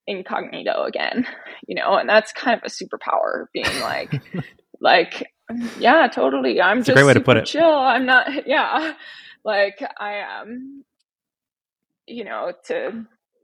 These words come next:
Speaker 1: it's, it's really, it's really powerful to, to know what you're capable of, but to be underestimated.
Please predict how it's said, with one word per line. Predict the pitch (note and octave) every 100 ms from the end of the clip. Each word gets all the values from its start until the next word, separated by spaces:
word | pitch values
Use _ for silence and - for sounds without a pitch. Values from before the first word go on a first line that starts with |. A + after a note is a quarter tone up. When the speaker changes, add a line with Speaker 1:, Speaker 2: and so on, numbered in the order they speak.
| _ _ _ _ _ - _ _ _ _ -
Speaker 1:
it's, | A3 G#3 A#3+ A#3 -
it's | - B3
really, | G#3 B3 C4+ B3 A3 G#3 G3+ - _ -
it's | G#2+ - _ _ - _
really | A3 G3 G#3 G#3 G3 F#3 - -
powerful | F3+ F3 G3 - - -
to, | - - - - - _ _ _ _
to | - B3
know | G#3+ A3
what | G#3 F#3
you're | F#3 F#3
capable | - F3+ - - G2+
of, | B1+ C2 A2 - _
but | - -
to | -
be | - -
underestimated. | - - - - G1+ - - A3+